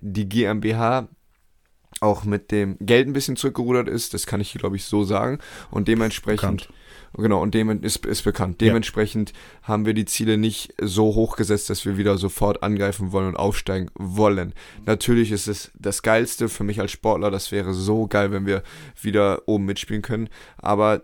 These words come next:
Speaker 1: es ist auch, hm, wie, wie sage ich das? Ich glaube, die Leute, die Ver-, Verantwortlichen im Verein,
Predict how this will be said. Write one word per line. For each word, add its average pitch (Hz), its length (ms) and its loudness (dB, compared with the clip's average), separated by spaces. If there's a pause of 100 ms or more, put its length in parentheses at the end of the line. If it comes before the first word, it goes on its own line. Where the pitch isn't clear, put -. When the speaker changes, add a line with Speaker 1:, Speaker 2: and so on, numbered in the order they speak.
Speaker 1:
es - 240 -4
ist - 380 -4
auch, 104 320 0 (960)
hm, 95 340 -4
wie, 104 200 -4
wie 104 80 -4
sage 110 260 0
ich 104 140 -6
das? - 340 -10 (220)
Ich - 160 -10
glaube, 120 480 2 (340)
die 113 80 -2
Leute, 131 600 4 (220)
die 101 440 -4
Ver-, 101 340 0
Verantwortlichen 107 500 0
im 101 60 -4
Verein, 110 400 -2